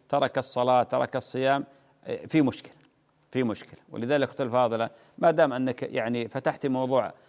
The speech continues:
الأخ هذا، احرصي على أن تصلي إلى نتيجة، لأن هذا يسهل عليك قضية العلاج وقضية المعاملة مع هذه ال-،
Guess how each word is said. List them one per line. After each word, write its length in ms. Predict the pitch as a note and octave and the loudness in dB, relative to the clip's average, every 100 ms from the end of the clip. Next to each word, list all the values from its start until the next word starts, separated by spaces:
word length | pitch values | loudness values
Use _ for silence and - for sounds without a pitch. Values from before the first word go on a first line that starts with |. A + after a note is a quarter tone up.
| _ - | _ -10
الأخ 380 | B2 A#2+ B2 - | -4 -2 -2 0
هذا، 340 | A#2 G#2+ B2 - | 0 0 -4 -6
احرصي 400 | - F3 - B2+ | -6 -4 -2 0
على 200 | B2 A#2+ | 2 2
أن 260 | A#2+ B2 - _ _ _ _ _ _ _ _ | 0 -6 -12 _ _ _ _ _ _ _ _
تصلي 500 | - D3 B2+ A2 A2 - - _ - | -2 -2 -2 -2 -4 -8 -20 _ -2
إلى 220 | C#3 A#2+ | 2 2
نتيجة، 640 | A2 G#2 G2+ F2 F2+ - A#2+ | 0 -2 -2 -4 -8 -10 -2
لأن 220 | D3+ E3 | 0 2
هذا 180 | F#3 F#3 | 2 2
يسهل 400 | G3 F3+ E3 C#3+ | 0 -2 0 0
عليك 320 | D#3 D#3+ D3+ | 2 0 0
قضية 400 | - C#3+ D3+ C3 | 0 0 0 0
العلاج 400 | B2+ A#2 C#3+ F#2 - - _ _ - | 0 2 2 0 -6 -20 _ _ -10
وقضية 500 | A2+ B2 A#2+ D3 C3 C3 C3 | -4 -2 2 2 0 -4 -8
المعاملة 640 | A#2+ A#2+ B2 D#3 D3+ A#2+ A#2 | -2 0 2 2 2 0 0
مع 360 | A2+ A2+ A#2 | 0 -2 -2
هذه 160 | G#2+ A2 | 0 -2
ال-، 320 | G#2 G2+ | -2 -2